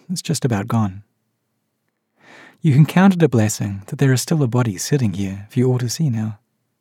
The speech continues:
This is a blessing in itself, for soon you won't see it. The breath will be finished. The voice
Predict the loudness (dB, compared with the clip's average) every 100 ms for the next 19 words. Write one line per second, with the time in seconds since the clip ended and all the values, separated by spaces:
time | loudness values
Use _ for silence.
0 | _ _ _ _ -6 -4 -2 -2 2 0
1 | 0 -4 -2 -2 -2 0 -2 -4 -12 -20
2 | _ _ _ _ _ _ -10 -6 4 6
3 | 6 2 -10 _ -4 0 2 2 0 -6
4 | -8 -10 -14 _ _ _ _ _ _ _
5 | _ _ -4 0 2 2 0 0 2 2
6 | 0 -12 -20 _ _ _ _ -6 -2 0
7 | -2 -4 -14 -20